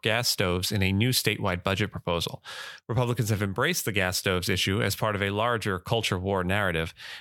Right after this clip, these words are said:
claiming that Democrats are trying to change their way of life. Only eight percent of households in Florida use gas stoves for cooking, with ninety-two percent using electric appliances. Despite this, DeSantis believes that defending gas stoves is a matter of principle.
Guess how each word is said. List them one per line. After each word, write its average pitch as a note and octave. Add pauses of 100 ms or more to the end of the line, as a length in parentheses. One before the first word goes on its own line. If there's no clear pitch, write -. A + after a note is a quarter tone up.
claiming A#2
that G#2
Democrats A2
are G2+
trying G#2+
to F#2+
change G2+
their F#2
way F#2
of E2+
life. D#2+ (360)
Only C#3+
eight C#3
percent C3
of A2+
households G#2
in G2+
Florida G2
use B2
gas F#2
stoves F2
for -
cooking, F2
with G#2
ninety-two A#2
percent G#2
using F#2+
electric F#2
appliances. F#2 (420)
Despite D#3
this, G2+
DeSantis B2
believes G2
that F#2
defending C#3+
gas G2
stoves F#2
is G2
a F#2+
matter F#2+
of F2+
principle. -